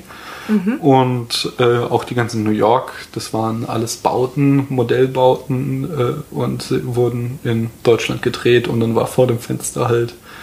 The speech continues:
Speaker 2: Hochhäuser aus Pappmaché
Speaker 1: Ach.
Speaker 2: und auch diese Skyline war Pappmaché quasi.
Speaker 1: <laughs>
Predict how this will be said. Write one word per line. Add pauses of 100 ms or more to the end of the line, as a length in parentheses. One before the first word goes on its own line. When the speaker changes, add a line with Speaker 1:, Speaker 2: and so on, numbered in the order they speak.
(360)
Speaker 2:
Hochhäuser
aus
Pappmaché
Speaker 1:
Ach.
Speaker 2:
und
auch
diese
Skyline
war (200)
Pappmaché
quasi.
Speaker 1:
<laughs>